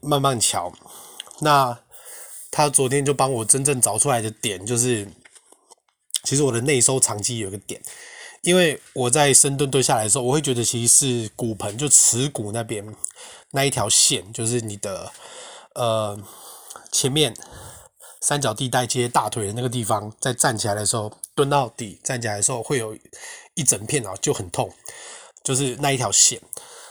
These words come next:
但是后来他昨天直接帮我拉点，结果发现真的就只是我的内收长肌有一个点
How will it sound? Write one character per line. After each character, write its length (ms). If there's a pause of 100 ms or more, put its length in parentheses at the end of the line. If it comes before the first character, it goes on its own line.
但 120
是 60
后 60
来 60
他 80
昨 140
天 100
直 60
接 80
帮 160
我 180 (380)
拉 240
点， 220 (580)
结 80
果 80
发 140
现 200
真 140
的 100
就 140
只 140
是 60
我 100
的 80
内 180
收 160
长 180
肌 180
有 100
一 20
个 100
点 220